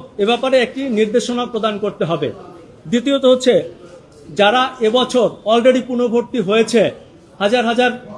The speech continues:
কোটি টাকা দিয়ে যেসব প্রতিষ্ঠানগুলো এই টাকা নিয়েছে, সেই টাকাগুলো ফেরত দিতে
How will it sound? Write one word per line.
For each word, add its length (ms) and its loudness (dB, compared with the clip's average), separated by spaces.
কোটি 260 2
টাকা 160 0
দিয়ে 160 2
যেসব 280 -4
প্রতিষ্ঠানগুলো 580 -4
এই 100 -6
টাকা 220 -4
নিয়েছে, 300 2
সেই 140 2
টাকাগুলো 340 0
ফেরত 280 0
দিতে 160 0